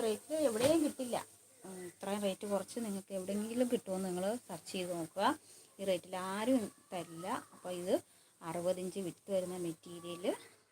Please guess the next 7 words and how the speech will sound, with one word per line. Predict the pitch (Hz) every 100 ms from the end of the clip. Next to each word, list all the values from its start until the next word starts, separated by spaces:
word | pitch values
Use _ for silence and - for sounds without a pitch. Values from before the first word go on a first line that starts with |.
| _ 185
നമ്മൾ | 175 175 170
അറുപത് | 165 165 196 214 208
രൂപയ്ക്കാണ് | 180 180 208 214 185 160 160
കൊടുക്കുന്നത്. | 139 _ 156 151 - _ _ _ _ _ _
ഒട്ടും | - 208 226 185
റേറ്റ് | 160 175 170
കൂടുതലൊന്നുമില്ല. | 165 160 170 175 170 175 180 175